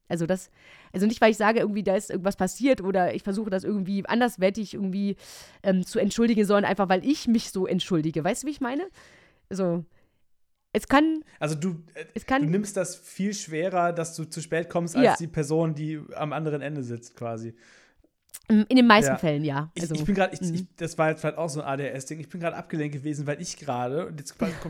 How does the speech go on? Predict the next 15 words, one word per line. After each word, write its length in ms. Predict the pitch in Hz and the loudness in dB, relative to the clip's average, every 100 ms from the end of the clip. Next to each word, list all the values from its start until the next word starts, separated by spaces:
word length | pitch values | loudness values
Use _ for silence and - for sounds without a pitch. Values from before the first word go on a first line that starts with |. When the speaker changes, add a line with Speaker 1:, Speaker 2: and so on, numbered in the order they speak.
| - | -8
Speaker 2:
voll 140 | 170 | -6
die 100 | 160 | -6
krasse 340 | 160 160 156 139 | -8 -10 -10 -16
Geschichte, 340 | 135 170 156 | -10 -10 -10
ich 80 | 131 | -6
musste 300 | 175 208 208 | -4 -4 -10
gerade 520 | 156 143 143 147 240 - - _ | -4 -2 -2 -4 -8 -14 -20 _
daran 340 | 165 156 156 151 | -4 0 0 2
denken, 340 | 160 214 190 | 0 0 -6
wie 40 | 160 | -6
ich 80 | |
meine 200 | 165 156 | -6 -8
Freundin 420 | 147 156 156 151 151 | -6 -4 -2 -4 -6
kennengelernt 640 | 127 120 113 107 110 - | -8 -8 -10 -10 -10 -12
hab. 200 | 107 | -16